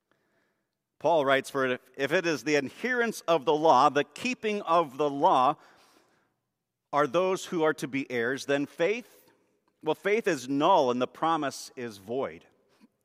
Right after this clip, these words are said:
You see, what he's saying is, if being an heir comes by perfect performance of the law, then not only is there no need for faith in the right promise of God, that God will make you right through the obedience of Jesus,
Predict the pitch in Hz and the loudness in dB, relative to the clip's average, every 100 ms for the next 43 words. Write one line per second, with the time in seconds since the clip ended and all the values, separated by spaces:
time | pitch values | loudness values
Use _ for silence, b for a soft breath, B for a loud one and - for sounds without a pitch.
0 | _ _ _ _ _ _ _ _ _ - | _ _ _ _ _ _ _ _ _ -8
1 | 131 175 156 139 202 220 196 139 123 151 | -2 0 0 -2 -2 -2 0 0 -2 -6
2 | 113 117 214 196 160 151 170 165 147 185 | -4 -4 -4 -4 -4 -4 0 2 2 -2
3 | 202 175 156 143 B B - 220 220 208 | -4 -2 0 0 B B -2 -2 0 -6
4 | - 180 170 202 185 175 - 156 139 143 | -4 -6 -2 -2 0 -4 -2 -4 0 -2
5 | 147 180 139 160 - - _ _ _ _ | 4 6 6 4 -2 -20 _ _ _ _
6 | _ _ B B B 151 151 196 233 214 | _ _ B B B 0 4 4 4 2
7 | 202 170 139 143 147 151 190 220 175 147 | 0 -2 -2 0 0 0 -2 -2 -4 -4
8 | 151 139 _ 220 226 147 143 139 131 123 | -4 -6 _ 0 0 0 -4 -6 -2 -2
9 | 123 - 131 123 117 120 92 - 98 110 | -2 -4 -4 -2 -8 -10 -8 -6 -2 -2
10 | 143 B B 131 95 131 143 131 131 135 | -4 B B -6 2 2 4 2 -2 -2
11 | - 123 104 117 147 - 135 120 117 95 | -4 -10 -2 -2 -2 -6 -8 -6 -8 -8
12 | 135 120 120 - 104 95 110 101 131 - | -8 -6 -8 -8 -12 -8 -10 -6 -8 -10
13 | - | -16